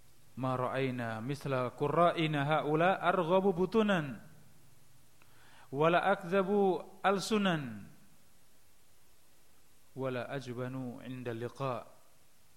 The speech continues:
yakni Rasulullah sallallahu alaihi wasallam wa ashabuhu.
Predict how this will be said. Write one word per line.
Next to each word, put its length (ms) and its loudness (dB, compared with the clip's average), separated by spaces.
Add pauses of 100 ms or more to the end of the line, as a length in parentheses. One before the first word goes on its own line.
(140)
yakni 280 -4
Rasulullah 520 -6
sallallahu 400 -10
alaihi 80 -14
wasallam 200 -8
wa 80 -4
ashabuhu. 540 -8